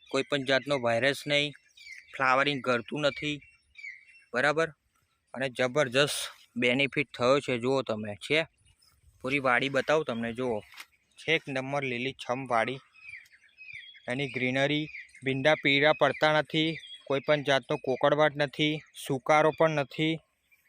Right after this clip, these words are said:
ફ્લાવરિંગ ખરતું નથી, જબરજસ્ત. જો તમને દરેક જગ્યાએ બતાવું કેટલું જબરજસ્ત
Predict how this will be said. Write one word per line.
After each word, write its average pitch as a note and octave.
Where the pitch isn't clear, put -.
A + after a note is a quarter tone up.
ફ્લાવરિંગ C#3+
ખરતું C#3+
નથી, D#3
જબરજસ્ત. C#3
જો D3
તમને C#3
દરેક B2+
જગ્યાએ C3+
બતાવું C3+
કેટલું C#3+
જબરજસ્ત C3